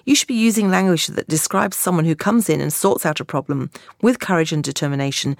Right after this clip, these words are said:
ensuring that's very clear in the words you use. But you must be consistent in this, as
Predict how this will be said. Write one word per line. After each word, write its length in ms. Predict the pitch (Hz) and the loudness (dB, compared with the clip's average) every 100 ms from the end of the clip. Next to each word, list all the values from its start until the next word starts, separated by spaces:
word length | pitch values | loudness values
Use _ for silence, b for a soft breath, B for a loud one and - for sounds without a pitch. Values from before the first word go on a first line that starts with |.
| B B B | B B B
ensuring 340 | 175 202 180 | 0 4 4
that's 200 | 156 - | 2 2
very 200 | 170 185 | 2 2
clear 380 | - 156 147 139 | 0 -2 0 0
in 100 | - | -2
the 80 | 147 | -2
words 340 | 151 143 - | 0 -2 -2
you 80 | 147 | -4
use. 540 | 147 156 131 131 - - _ _ _ _ _ B B B | -2 0 -2 -4 -8 -10 _ _ _ _ _ B B B
But 160 | 175 | -2
you 120 | 196 185 | 2 4
must 340 | 190 226 - | 4 2 -2
be 80 | 220 | -6
consistent 640 | 185 185 190 - 147 131 | -6 -4 -4 -4 -6 -4
in 100 | 139 | -4
this, 360 | 131 127 - - - | -4 -6 -6 -8 -6
as 380 | 156 156 156 | 0 0 0